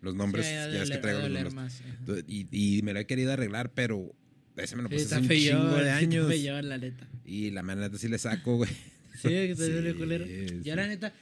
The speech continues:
Speaker 2: fíjese, y tengo
Speaker 1: Ujú.
Speaker 2: tatuajes en partes dolorosas y le traigo este aquí.
Speaker 1: Ajá.
Speaker 2: Este la neta ni me acuerdo. ¿Para qué le voy a mentir? Ni me acuerdo qué
Speaker 1: Ujú.
Speaker 2: sucedió ahí. No me dolió, pues no me acuerdo, de repente ya lo tenía.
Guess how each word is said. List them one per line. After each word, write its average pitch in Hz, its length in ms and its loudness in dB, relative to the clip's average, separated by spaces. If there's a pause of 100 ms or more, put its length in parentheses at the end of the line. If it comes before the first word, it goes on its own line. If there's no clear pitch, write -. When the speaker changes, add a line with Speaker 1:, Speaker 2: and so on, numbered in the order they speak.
(140)
Speaker 2:
fíjese, 185 340 -2
y 151 100 -4
tengo 151 200 -2
Speaker 1:
Ujú. 202 100 -4
Speaker 2:
tatuajes 170 300 -8
en 190 120 -8
partes 147 340 -10
dolorosas 180 640 -6
y 175 80 -2
le 151 80 -6
traigo 156 260 -4
este 180 220 -4
aquí. 135 420 -4 (220)
Speaker 1:
Ajá. 85 300 -2 (320)
Speaker 2:
Este - 140 -6
la 196 180 -4
neta 151 180 -8
ni 196 120 -6
me 170 120 -6
acuerdo. 127 500 -6 (380)
¿Para 120 120 -14
qué 127 100 -8
le 131 80 -8
voy 139 100 -8
a 143 40 -8
mentir? 120 420 -10
Ni 123 100 -8
me 120 120 -8
acuerdo 123 720 -10
qué 127 100 -8
Speaker 1:
Ujú. 127 100 -4
Speaker 2:
sucedió 120 340 -6
ahí. 110 140 -2 (460)
No 123 120 -2
me 135 100 -4
dolió, 131 380 -6
pues 165 140 -10
no 123 160 -4
me 135 80 -6
acuerdo, 156 320 -4
de 156 80 -2
repente 127 320 -6
ya 127 60 -6
lo 131 80 -10
tenía. 123 260 -10